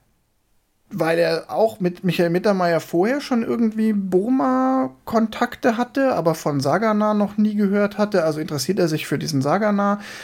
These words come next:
Und damit beginnt ja auch der Film. Der Film beginnt quasi damit, dass Michael Mittermeier zu Hause sitzt und sich die Interviews und Dokumentarschnipsel, die der Rex Blumstein drei Jahre vorher gedreht hat,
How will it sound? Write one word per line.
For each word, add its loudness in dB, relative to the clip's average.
Und 0
damit 0
beginnt 2
ja 2
auch 0
der -2
Film. 2
Der 0
Film 0
beginnt 0
quasi 0
damit, 0
dass -4
Michael 0
Mittermeier 0
zu -2
Hause 0
sitzt -2
und 0
sich -2
die -4
Interviews 0
und 0
Dokumentarschnipsel, 0
die -4
der 0
Rex -4
Blumstein 0
drei 0
Jahre 0
vorher 0
gedreht -4
hat, -2